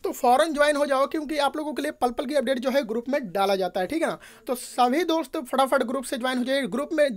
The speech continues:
आपका ग्रुप का जो लिंक है, WhatsApp ग्रुप, Telegram ग्रुप, Facebook ग्रुप का लिंक जो है वीडियो के डिस्क्रिप्शन में दिया हुआ है। तो already बहुत सारे छात्र जुड़ रहे हैं, आप भी फ़ौरन फटाफट ज्वाइन हो जाओ, ठीक है। तो चलिए दोस्तों, अब बात कर लेते हैं एग्जाम फॉर्म की। तो एग्जाम फॉर्म का डेट दो, दोस्तों, आप लोगों को बता दिया जाए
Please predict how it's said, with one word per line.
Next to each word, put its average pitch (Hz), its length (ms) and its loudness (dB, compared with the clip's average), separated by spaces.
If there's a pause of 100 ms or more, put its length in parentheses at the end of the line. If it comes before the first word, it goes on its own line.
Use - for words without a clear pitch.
(120)
आपका 240 280 2
ग्रुप 247 240 -4
का 302 140 4
जो 277 120 -4
लिंक 254 320 0
है, 262 100 0
WhatsApp 240 380 -2
ग्रुप, 240 200 -6
Telegram 247 420 0
ग्रुप, 247 180 -4
Facebook 240 360 0
ग्रुप 254 200 -6
का 247 60 0
लिंक 240 220 -2
जो 226 120 -2
है 254 100 2
वीडियो 240 280 -2
के 254 100 -6
डिस्क्रिप्शन 240 440 -6
में 302 180 -4
दिया 208 180 2
हुआ 160 240 0
है। 151 100 -4 (340)
तो 240 60 4
already 262 320 4
बहुत 220 300 -2
सारे 285 160 4
छात्र 269 320 -2
जुड़ 247 200 -4
रहे 269 100 0
हैं, - 120 -12
आप 220 180 2
भी 269 120 -4
फ़ौरन 247 340 0
फटाफट 247 400 -2 (320)
ज्वाइन 202 240 0
हो 175 100 0
जाओ, 151 180 -2
ठीक 285 200 -2
है। 185 60 2 (300)
तो 269 60 -2
चलिए 302 220 2
दोस्तों, 320 280 2 (120)
अब 294 180 0
बात 277 200 4
कर 269 120 -2
लेते 269 220 -2
हैं 269 180 2
एग्जाम 254 380 0 (200)
फॉर्म 208 280 4
की। 170 240 -2 (300)
तो 320 80 2
एग्जाम 254 420 4
फॉर्म 311 320 8
का 302 100 2
डेट 277 240 2
दो, 285 160 -2
दोस्तों, 277 320 0
आप 269 120 0
लोगों 269 160 0
को 262 100 -4
बता 240 200 2
दिया 262 120 -4
जाए 247 300 6